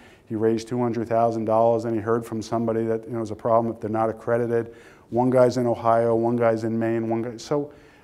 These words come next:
I said, "Listen, I'm happy to help you, but you got a real problem, and you haven't complied with securities laws." W-, you know, we'd have to, we'd have to offer these people what's called a rescission offer. They get an opportunity, essentially, to get their money back plus interest.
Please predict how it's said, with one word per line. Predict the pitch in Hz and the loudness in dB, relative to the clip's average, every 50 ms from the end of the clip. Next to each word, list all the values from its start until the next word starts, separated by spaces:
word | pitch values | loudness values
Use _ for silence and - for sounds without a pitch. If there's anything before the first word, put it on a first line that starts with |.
| - - | -14 -12
I | 139 | -10
said, | - 180 175 | -8 -6 -6
"Listen, | 175 196 - - 107 | -4 -4 -4 -4 -4
I'm | 101 110 | -4 -2
happy | 151 165 - 131 | -2 -2 -2 -2
to | 113 | -2
help | 104 131 - - - - | -2 -2 -2 -2 -2 -4
you, | 107 101 | -4 -4
but | 98 107 107 104 | -2 -4 -6 -6
you | 107 143 | -6 -4
got | 175 170 127 | -2 -2 0
a | |
real | 113 127 139 127 | 0 -2 -2 -4
problem, | - - 151 175 214 208 151 104 104 | -6 -10 -10 -8 -6 -6 -6 -4 -4
and | 110 | -4
you | 120 | -4
haven't | 120 147 156 151 139 | -4 -4 -4 -4 -4
complied | - 135 127 - 139 139 131 | -4 -4 -2 0 0 0 0
with | 127 117 | -2 -4
securities | - - - - - 175 180 165 139 120 - | -8 -10 -10 -6 -4 -2 0 -2 -2 -2 -4
laws." | 101 95 95 90 | -6 -6 -6 -8
W-, | 127 131 - 135 127 143 | -10 -14 -14 -12 -10 -8
you | 143 | -8
know, | 123 117 117 - - - - - _ | -8 -8 -10 -12 -18 -20 -20 -8 _
we'd | - 143 120 | -2 0 2
have | 131 160 160 - | 2 0 0 0
to, | - 147 143 151 - - - - - - | 0 -4 -4 -4 -8 -14 -20 -20 -20 -14
we'd | 208 147 143 139 | -10 -8 -8 -4
have | 123 165 175 165 - | 0 0 0 0 0
to | 170 - | -2 0
offer | - 139 147 156 151 - 147 | 4 6 6 6 6 2 0
these | 135 135 123 131 | 0 0 0 0
people | - 143 143 127 135 | -2 -2 -2 0 0
what's | 131 127 - | 0 0 0
called | - - 143 131 | 0 2 2 2
a | 120 110 | 2 2
rescission | 113 104 - - - 160 175 156 151 127 113 | 0 -2 -4 -2 2 2 2 2 2 2 2
offer. | 98 98 98 - - 98 | 2 0 0 -4 -6 -6
They | 98 117 120 | -4 -4 -2
get | 123 147 131 | 0 0 2
an | 127 | 4
opportunity, | 127 131 131 - 127 - - 143 147 143 131 120 | 4 2 2 0 -4 -4 -2 0 2 2 2 0
essentially, | 110 101 - 139 139 147 143 - 131 113 104 104 - - - - - - - | 0 -2 -2 -4 -4 -4 -2 -2 -2 -2 -2 -2 -6 -10 -20 -20 -20 -20 -14
to | - 127 | -6 0
get | 123 127 123 | 0 0 2
their | - 135 | 2 0
money | 120 123 131 131 135 131 | 0 2 2 2 0 2
back | 117 113 110 110 110 - | 4 4 4 4 2 0
plus | - - 117 - - 139 | -2 -2 -2 -2 -2 -4
interest. | 135 135 - - 98 90 - - | -4 -4 -4 -4 -6 -6 -6 -10